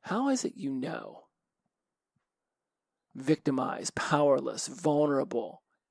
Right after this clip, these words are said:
despair, depressed, lonely, bored. How is it you know that you're gonna feel this? And then ask yourself, the, uh, to me, the most important question of all three of these. When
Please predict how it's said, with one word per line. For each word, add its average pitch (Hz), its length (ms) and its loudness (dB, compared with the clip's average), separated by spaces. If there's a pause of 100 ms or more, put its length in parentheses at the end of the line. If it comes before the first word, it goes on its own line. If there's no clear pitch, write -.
(440)
despair, 143 720 6
depressed, - 760 -2
lonely, 135 480 -2 (160)
bored. 139 400 4
How 175 200 2
is 294 120 6
it 262 80 0
you 156 120 -6
know 139 600 2 (580)
that - 140 -4
you're 143 80 2
gonna 139 160 2
feel 131 320 0
this? - 400 -2 (580)
And - 100 -2
then 220 140 8
ask 269 240 8
yourself, 151 340 4 (260)
the, 160 200 4
uh, 139 120 6 (160)
to 151 100 0
me, 151 240 2
the 143 200 0
most 143 280 4
important 131 340 -2
question 123 380 0
of 120 80 -8 (160)
all 131 180 6
three 131 280 -2
of 120 100 -6
these. 98 320 -8 (480)
When 214 460 2